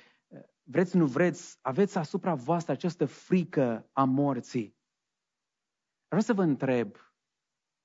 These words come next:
dacă Domnul Iisus Hristos a făcut lucrările acestea extraordinare, ce te oprește ca prin pocăință și prin credință să nu te abandonezi în mâinile Sale?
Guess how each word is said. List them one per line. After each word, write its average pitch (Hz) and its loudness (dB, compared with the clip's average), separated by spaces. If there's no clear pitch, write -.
dacă 151 2
Domnul 240 4
Iisus 175 0
Hristos 139 -2
a 123 -4
făcut 117 -4
lucrările 120 -2
acestea 117 -6
extraordinare, 107 -6
ce 131 -14
te 160 -2
oprește 110 -6
ca - -12
prin 143 2
pocăință 131 -2
și 143 -10
prin 127 -2
credință 113 -6
să 110 -8
nu 113 -4
te - -10
abandonezi 123 -2
în 110 -4
mâinile 104 -6
Sale? 98 -12